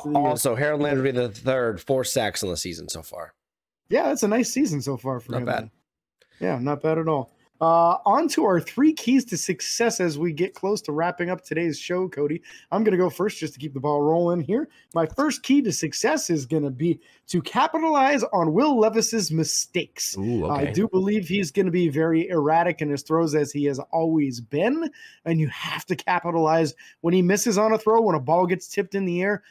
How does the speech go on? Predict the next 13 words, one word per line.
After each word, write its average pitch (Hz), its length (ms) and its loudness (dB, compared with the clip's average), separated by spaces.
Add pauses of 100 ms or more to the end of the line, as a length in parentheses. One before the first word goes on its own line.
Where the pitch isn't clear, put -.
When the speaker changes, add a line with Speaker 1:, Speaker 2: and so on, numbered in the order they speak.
(240)
Speaker 1:
be 175 200 0
there 196 240 4
and 165 80 0
get 160 160 0
the 165 100 0
interception. 160 560 -2
This 127 220 -8
is 131 80 -10
gonna 151 180 -4
be 151 140 -4
an 147 40 -4
opportunity 147 680 -6
week, 135 320 -4